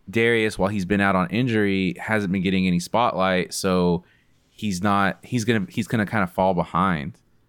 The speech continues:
But they showcased him in the absolute perfect way,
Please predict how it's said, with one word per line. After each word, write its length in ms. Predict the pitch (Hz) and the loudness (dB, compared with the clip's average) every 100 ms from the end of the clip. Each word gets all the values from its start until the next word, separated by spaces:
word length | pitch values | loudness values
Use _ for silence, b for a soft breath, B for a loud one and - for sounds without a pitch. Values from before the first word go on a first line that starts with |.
| _ _ _ _ | _ _ _ _
But 380 | 104 98 90 - | 0 2 0 -2
they 220 | 98 113 123 | -2 -2 0
showcased 640 | - 117 - 120 117 - | 2 0 2 -2 -2 -2
him 240 | 117 117 | 0 0
in 220 | 92 104 101 | 0 0 0
the 180 | 104 | 0
absolute 480 | 98 104 - 104 90 | 0 0 -2 -2 -2
perfect 460 | - 98 90 - - | 0 -4 -4 -10 -4
way, 500 | 90 110 110 107 | 0 2 2 0